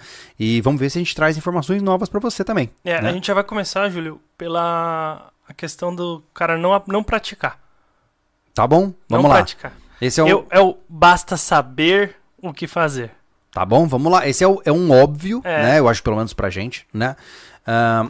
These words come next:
Speaker 1: eu acho que é legal falar sobre esse assunto, porque hoje no YouTube, cara, você, saúde. A gente, deixa eu provar essa aqui.
Speaker 2: Você quer
Speaker 1: Hum, essa é
Speaker 2: L-,
Speaker 1: ipa.
Speaker 2: Lager.
Speaker 1: Lager?
Speaker 2: Uhum.
Speaker 1: Hum, gostei, cara. Gostei.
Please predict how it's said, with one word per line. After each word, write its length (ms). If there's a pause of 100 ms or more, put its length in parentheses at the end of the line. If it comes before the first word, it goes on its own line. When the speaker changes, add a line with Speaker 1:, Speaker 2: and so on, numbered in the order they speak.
Speaker 1:
eu 100
acho 200
que 40
é 40
legal 260
falar 180
sobre 200
esse 80
assunto, 260
porque 200
hoje 200
no 80
YouTube, 340
cara, 220
você, 400
saúde. 480 (260)
A 140
gente, 600
deixa 180
eu 60
provar 300
essa 120
aqui. 160 (2250)
Speaker 2:
Você 160
quer 160
Speaker 1:
Hum, 360 (280)
essa 240
é 60
Speaker 2:
L-, 160
Speaker 1:
ipa. 240
Speaker 2:
Lager. 340
Speaker 1:
Lager? 360 (180)
Speaker 2:
Uhum. 280 (340)
Speaker 1:
Hum, 340
gostei, 300
cara. 300 (200)
Gostei. 340